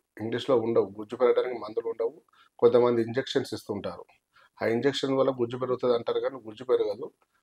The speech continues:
ఆ స్టెరాయిడ్ ఇంజెక్షన్స్ ఉంటాయి, దానివల్ల నొప్పి తగ్గుతుంది మనకు. కొంచెం నొ-, కొన్ని నెలలు నొప్పి తగ్గుతది, అంతే తప్ప గుజ్జు పెరగదండి.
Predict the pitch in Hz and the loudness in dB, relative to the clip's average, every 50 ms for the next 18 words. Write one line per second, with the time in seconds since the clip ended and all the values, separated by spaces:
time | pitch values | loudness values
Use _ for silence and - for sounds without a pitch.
0 | _ - - 117 107 - - 117 113 127 135 135 123 123 117 123 127 120 - - | _ -4 -2 -2 -2 0 0 2 4 6 6 4 4 0 -4 -2 -4 -4 -2 -2
1 | 131 120 107 - 117 107 104 131 - 151 139 127 120 120 123 127 131 123 117 127 | -2 -2 -2 -4 -6 -4 -2 0 0 0 0 0 0 0 0 0 0 0 -2 -2
2 | 127 - 165 156 139 117 - - _ - _ - - - - _ _ _ _ - | -2 -2 2 2 2 2 0 -6 _ -20 _ -18 -18 -18 -18 _ _ _ _ -20
3 | _ _ _ _ _ _ _ _ _ _ _ _ _ _ _ _ _ - - 107 | _ _ _ _ _ _ _ _ _ _ _ _ _ _ _ _ _ -4 -2 0
4 | - 123 113 110 110 107 - - 113 117 110 113 117 135 156 160 135 117 - - | 0 0 -2 -2 -4 -4 -2 0 0 2 2 0 0 0 0 0 0 -2 -2 -2
5 | 135 131 110 92 98 95 - 98 95 98 107 117 127 - - - - 139 123 113 | 0 0 0 -2 -2 -8 -10 -8 -8 -8 -6 -6 -4 -4 -4 -2 -2 -4 -4 -4
6 | 113 - - 113 - - - 180 165 - - _ - - | -6 -6 -2 -2 0 -2 -2 -6 -10 -12 -12 _ -14 -16